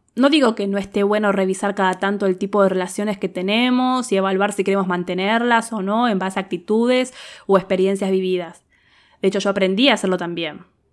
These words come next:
Y sí, obvio que cuando siento que está viendo una persona que, por ejemplo, está haciendo cosas que me perjudican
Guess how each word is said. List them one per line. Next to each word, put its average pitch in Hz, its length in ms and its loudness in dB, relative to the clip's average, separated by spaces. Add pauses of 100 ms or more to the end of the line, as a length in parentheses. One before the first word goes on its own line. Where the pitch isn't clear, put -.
(320)
Y - 40 -14
sí, 214 240 -2
obvio 233 280 4
que 185 100 -4
cuando 180 280 0
siento 208 420 -2
que 202 60 -6
está 190 200 -4
viendo 202 200 0
una 185 160 0
persona 190 300 -2
que, 190 80 2
por 185 120 -2
ejemplo, 196 340 -2
está 185 140 -4
haciendo 190 320 -2
cosas 202 280 -4
que 196 120 -8
me 185 120 -6
perjudican 233 960 0